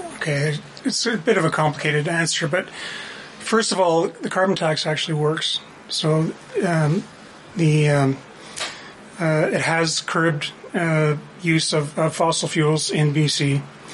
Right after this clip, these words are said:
The trouble is that population keeps growing faster than, um, than the, than the, uh, cutbacks from fo-, of, of fossil fuel use.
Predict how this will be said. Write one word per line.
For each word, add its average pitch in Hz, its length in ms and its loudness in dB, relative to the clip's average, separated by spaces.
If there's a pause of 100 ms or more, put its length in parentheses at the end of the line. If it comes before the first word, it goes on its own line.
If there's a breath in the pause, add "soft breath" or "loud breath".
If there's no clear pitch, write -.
(520 loud breath)
The - 40 -16
trouble 175 300 4
is 156 240 2
that 170 160 -2
population 151 560 2
keeps - 240 -2
growing 143 320 2
faster 147 560 0 (460)
than, 151 280 4
um, 139 340 2 (140)
than 170 320 2
the, 143 260 4 (280)
than 156 200 4
the, 143 280 4
uh, 139 140 0
cutbacks - 640 -4 (220)
from 143 440 0 (240)
fo-, 202 300 2
of, - 180 -4
of 160 220 0
fossil 143 360 0
fuel 143 320 2
use. 143 440 0